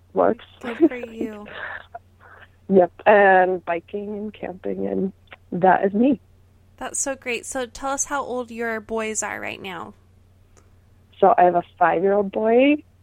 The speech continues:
Speaker 1: a three-year-old boy, and then this guy,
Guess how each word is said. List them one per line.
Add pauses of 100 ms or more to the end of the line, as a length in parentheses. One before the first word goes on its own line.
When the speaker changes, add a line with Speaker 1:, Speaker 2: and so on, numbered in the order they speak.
(160)
Speaker 1:
a (140)
three-year-old
boy, (800)
and
then (680)
this (120)
guy,